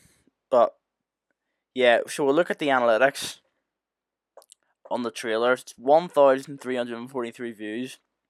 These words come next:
The wee airplane, people are airplane, just send it to a friend. Two hundred and eighteen people have sent this to a friend, which is mental to me.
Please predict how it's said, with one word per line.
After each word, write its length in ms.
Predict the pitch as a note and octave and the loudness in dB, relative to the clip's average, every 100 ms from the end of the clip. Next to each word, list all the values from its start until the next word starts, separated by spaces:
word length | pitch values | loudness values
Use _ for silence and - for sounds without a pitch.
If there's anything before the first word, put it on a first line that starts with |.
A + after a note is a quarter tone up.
| _ _ _ _ _ _ _ - - _ - _ _ _ _ - | _ _ _ _ _ _ _ -20 -20 _ -20 _ _ _ _ -6
The 80 | C#3 | -2
wee 200 | D3+ C#3 | 4 6
airplane, 540 | B2+ - F3 E3 D3 | 4 2 2 2 2
people 280 | D#3 - C#3+ | -4 -2 2
are 40 | |
airplane, 520 | C3 - E3 D#3 D3 - _ _ | 2 2 0 0 -2 -12 _ _
just 160 | - - | -16 -6
send 220 | D3+ C3 | -2 -2
it 100 | C3+ | -2
to 80 | C#3 | -6
a 60 | B2 | -6
friend. 500 | - B2 B2 C3+ - _ _ _ _ | -6 -6 -4 -6 -12 _ _ _ _
Two 520 | - F#3+ G#3 A3 G#3+ - | -8 -4 -2 -2 -4 -8
hundred 680 | - - D#3 D#3 D3 C#3+ C3+ | -12 0 2 2 0 -6 -6
and 100 | C3+ - | -10 -10
eighteen 520 | C3+ B2 - C#3 C3 | -8 -10 -12 -12 -12
people 340 | C3 G#2+ B2 B2 | -12 -10 -6 -6
have 100 | A#2+ | -6
sent 260 | B2+ A2+ | -8 -8
this 180 | A2+ - | -10 -10
to 160 | A#2 A2+ | -8 -8
a 40 | |
friend, 500 | - G#2+ G#2+ B2 C3+ _ _ _ _ _ _ _ _ _ | -8 -8 -6 -6 -10 _ _ _ _ _ _ _ _ _
which 200 | A2+ B2 | -8 -6
is 140 | A#2+ G#2 _ _ _ _ - | -10 -16 _ _ _ _ -10
mental 480 | B2 G#2+ G2+ A2 G#2+ | -6 -6 -4 -6 -6
to 100 | G#2 | -8
me. 320 | G2 G#2 | -8 -10